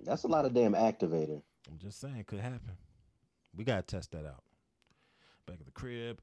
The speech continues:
Speaker 2: and about to attend some sick, sick ladies. Okay.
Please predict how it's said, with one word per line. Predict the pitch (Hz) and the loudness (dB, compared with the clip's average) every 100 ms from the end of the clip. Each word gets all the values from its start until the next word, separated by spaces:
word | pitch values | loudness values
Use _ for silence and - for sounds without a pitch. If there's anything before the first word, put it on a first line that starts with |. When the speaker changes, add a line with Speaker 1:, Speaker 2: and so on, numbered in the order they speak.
| 90 | -12
Speaker 2:
and | 82 | -12
about | 80 78 | -12 -14
to | 78 | -18
attend | 57 _ - 98 92 - | -20 _ -14 -12 -12 -14
some | 71 69 _ _ | -18 -18 _ _
sick, | - 95 - - _ | -18 -16 -18 -20 _
sick | - 110 107 | -18 -16 -14
ladies. | 90 92 78 76 69 - - _ _ _ 120 - | -10 -8 -8 -14 -20 -20 -20 _ _ _ -20 -16
Okay. | 110 95 | -12 -12